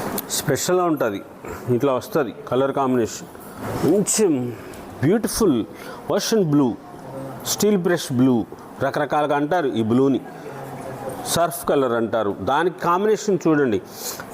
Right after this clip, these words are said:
రెడ్ కలరు, మజంతా కలరు, రాయల్ బ్లూ అలా వేస్తారు. మనం గ్రీన్ కలర్ వేయించాం, అదే గ్రీన్ కలర్ ఓణి ఉంటుంది. ఎవరికైనా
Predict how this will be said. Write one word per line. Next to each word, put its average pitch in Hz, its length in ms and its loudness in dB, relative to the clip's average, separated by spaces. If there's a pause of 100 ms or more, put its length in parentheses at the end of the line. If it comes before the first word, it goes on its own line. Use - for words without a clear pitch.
రెడ్ 151 220 2
కలరు, 180 340 4 (220)
మజంతా 165 360 2 (100)
కలరు, 160 320 4 (220)
రాయల్ 156 360 2
బ్లూ 160 160 6 (140)
అలా 143 180 4
వేస్తారు. 135 460 2 (220)
మనం 170 180 4 (160)
గ్రీన్ 165 280 4
కలర్ 185 300 4
వేయించాం, 131 400 2 (540)
అదే 139 200 4 (200)
గ్రీన్ 190 340 4
కలర్ 202 240 4 (220)
ఓణి 165 220 4 (760)
ఉంటుంది. 202 320 4
ఎవరికైనా 170 400 2